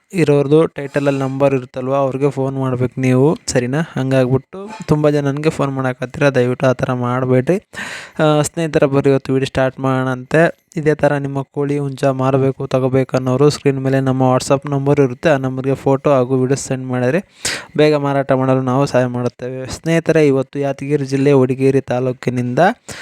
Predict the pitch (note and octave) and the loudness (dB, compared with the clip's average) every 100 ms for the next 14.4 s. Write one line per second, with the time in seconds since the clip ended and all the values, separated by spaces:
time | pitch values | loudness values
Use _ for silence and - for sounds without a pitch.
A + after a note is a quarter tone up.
0 | - - C3 C#3+ - D#3+ D3+ C3 C#3 C#3 | -18 -4 0 0 -2 -2 -2 0 -2 0
1 | C3+ C3 C3+ D3 E3 - - C#3+ C#3+ D3 | -2 -2 0 0 0 -6 -12 -6 0 2
2 | C#3+ C3+ D3 D3 C#3+ C#3 C3+ - - - | 2 2 0 0 -2 -6 -6 -10 -14 -2
3 | C#3 C#3 C#3+ C#3 C#3 - C#3 C3+ C3+ B2+ | 0 2 2 2 -2 0 -2 -2 -4 0
4 | B2+ B2+ C#3 C#3 C3+ D3 D#3 - C#3 C3+ | 0 2 0 0 -2 0 -2 -4 -6 -4
5 | C3 C#3+ D3 C#3 C3+ C#3+ C3 B2+ B2 A#2 | -2 0 2 4 4 4 2 -2 -6 0
6 | F3 C4 _ _ - - - - D3 C#3+ | 0 0 _ _ -20 -20 -20 -8 -2 2
7 | C#3+ - _ _ _ - - - D3+ D#3 | 2 0 _ _ _ -18 -12 -2 2 2
8 | - D3+ C#3+ C#3 - F#3+ A3+ - - - | 2 -2 0 -2 2 2 2 -4 -20 -20
9 | - D3+ D3+ D3 C#3 C#3 - _ E3+ - | -4 0 2 0 0 0 -2 _ -20 -16
10 | - - - - - - - _ _ _ | -14 -10 -8 -10 -10 -14 -18 _ _ _
11 | _ _ _ - - D#3+ E3 D#3+ D#3 D3+ | _ _ _ -10 -4 -2 0 0 2 2
12 | D3 C#3 D3 C#3 C#3 D3+ E3+ - D#3 D#3 | 2 2 2 2 2 2 0 0 2 4
13 | - D3 D3+ C#3 D3 C#3+ C#3+ E3+ D#3 C#3 | 2 2 2 2 -4 -4 0 2 2 0
14 | C#3 C3 B2+ F#3 | -8 -8 0 2